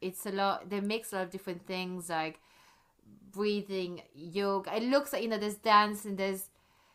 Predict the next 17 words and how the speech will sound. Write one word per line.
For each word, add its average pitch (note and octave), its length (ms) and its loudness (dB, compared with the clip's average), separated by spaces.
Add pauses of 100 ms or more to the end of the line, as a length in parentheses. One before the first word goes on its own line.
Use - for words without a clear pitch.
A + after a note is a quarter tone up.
there's A3+ 180 2
a B3 60 0
scene C#4+ 400 0
in G#3+ 160 0
it E3 200 -4 (140)
where, G3 800 4 (500)
I'm G3 80 -2
not A3 160 4
gonna G#3+ 160 0
say G#3 140 0
what F3+ 260 2
happens, F3+ 360 -4
but G3 100 -4
there's G3+ 140 -4
a G#3+ 80 -4
scene A#3 420 -4
in F#3+ 320 -4